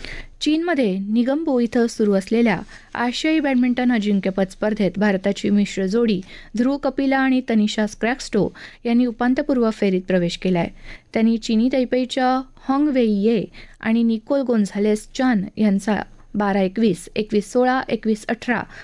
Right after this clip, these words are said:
असा पराभव केला. तसंच आशिथ सूर्या आणि अमृता प्रमुथेश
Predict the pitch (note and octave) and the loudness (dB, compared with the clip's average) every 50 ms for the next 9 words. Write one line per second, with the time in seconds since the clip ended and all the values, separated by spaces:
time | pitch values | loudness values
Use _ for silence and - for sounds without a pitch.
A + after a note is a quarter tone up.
0 | - - - - G#3 - G#3 G3 F#3 - G3 G3 F#3 F3+ - G3+ F3+ - G3 F#3 | -14 -8 -4 -4 -2 -2 -2 -2 -2 0 0 0 0 0 0 -2 0 0 0 0
1 | F3 - - - - - - - - - A#3+ A#3+ - C4 B3 A#3+ - - - - | 0 0 -2 -6 -14 -20 -20 -18 -8 -4 -4 -4 -2 -2 -4 -4 -6 -12 -20 -20
2 | - - _ - - - B3 C4+ - - D4 C#4+ - D4 C#4 - - C#4+ C#4+ C#4+ | -20 -20 _ -10 -6 -4 -4 -2 0 0 -2 0 0 -2 -2 0 0 0 2 2
3 | C#4 B3+ - - G3+ A3 A3 - - G#3+ A3+ A#3+ B3+ B3 B3+ B3 B3+ B3+ A#3+ A#3 | 2 2 0 0 0 0 0 0 0 0 2 2 0 0 0 -2 0 0 0 2
4 | G#3+ G3+ G3+ - - C4 G#3 E3+ F3 - - | 2 0 0 0 0 0 0 0 0 -4 -8